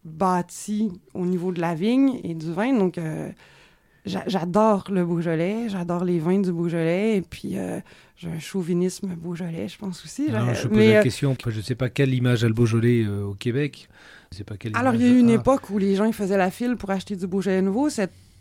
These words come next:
Speaker 1: époque-là est révolue, mais le Beaujolais en soi a une très bonne image au Québec. Je veux dire, euh, c'est, euh, puis moi, je l'ai vu quand j'ai commencé, j'ai, je me suis un petit peu installée dans le Beaujolais.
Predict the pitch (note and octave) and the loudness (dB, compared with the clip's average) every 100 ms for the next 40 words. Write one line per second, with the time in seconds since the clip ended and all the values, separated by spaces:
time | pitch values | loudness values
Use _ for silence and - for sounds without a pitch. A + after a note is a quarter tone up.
0 | - G3 - F#3 F#3 G3+ G#3 G3 F#3 G3 | -6 -4 0 0 0 -2 -2 -2 0 2
1 | F#3+ G3 C#4 A3 F#3+ F3+ E3 D#3+ B3 A3+ | 4 6 8 8 6 4 0 2 2 4
2 | G#3+ A3 G#3+ G3 - A3+ A#3+ F3+ F3 F3 | 4 4 2 0 0 -2 0 2 2 0
3 | - G#3 G3+ G3+ G3 G3 G3 F#3 F#3+ F3+ | -4 -2 0 0 0 0 -2 -4 -4 -4
4 | F#3 - _ - - - G3 G3 F3+ F3 | -6 -16 _ -20 -20 -6 0 2 4 2
5 | F#3 G3 F3+ F3 E3 D#3+ - - _ G3 | 0 0 2 2 0 -4 -8 -10 _ 0
6 | A3+ A3+ A3+ A3 B3 G#3+ F#3+ F#3 F#3+ F#3+ | 2 4 2 2 0 0 0 0 0 0
7 | F#3 E3+ F#3 F3 E3+ - F#3 - G#3 G3 | -2 -4 -2 -2 -4 -4 -6 -4 -2 -2
8 | G3 F#3+ G3 F#3 F#3 F#3+ F3+ G3+ | 0 0 2 2 0 0 0 -2